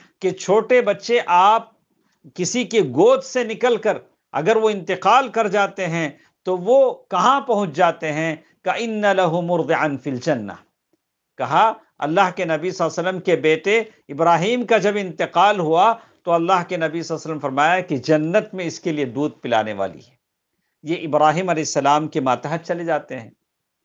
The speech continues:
वहाँ, वहाँ जन्नत में। तो मोमिनों के बच्चे जो बचपन में इंतकाल होते हैं, वो जन्नत में हैं। और मुशरिकीन के बच्चे के ताल्लुक से कहा कि वो अल्लाह तबारक व तआला की मशीयत के तहत हैं,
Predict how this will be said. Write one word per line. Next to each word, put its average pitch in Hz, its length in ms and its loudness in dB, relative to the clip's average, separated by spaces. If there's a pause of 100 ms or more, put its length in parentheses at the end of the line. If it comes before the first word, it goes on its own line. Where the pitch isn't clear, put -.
वहाँ, 147 560 -2
वहाँ 147 240 0
जन्नत 156 420 -2
में। 127 200 -12 (320)
तो 170 100 -2
मोमिनों 208 440 2
के 233 160 0
बच्चे 220 540 0 (240)
जो 175 140 2
बचपन 180 400 0
में 196 140 -4
इंतकाल 165 540 0
होते 147 280 -4
हैं, 139 400 -4 (160)
वो 156 140 0
जन्नत 139 460 -4
में 123 100 -6
हैं। 120 320 -6 (340)
और 226 480 4
मुशरिकीन 226 540 -4
के 240 120 2
बच्चे 220 320 -4
के 202 100 -4
ताल्लुक 185 360 0
से 185 140 -6
कहा 170 320 2
कि 165 160 -6
वो 151 100 0
अल्लाह 143 260 2
तबारक 135 460 0
व - 20 -10
तआला 131 320 0
की 185 360 -6 (280)
मशीयत 143 400 -4
के 135 120 -6
तहत 127 360 -2
हैं, 208 260 -2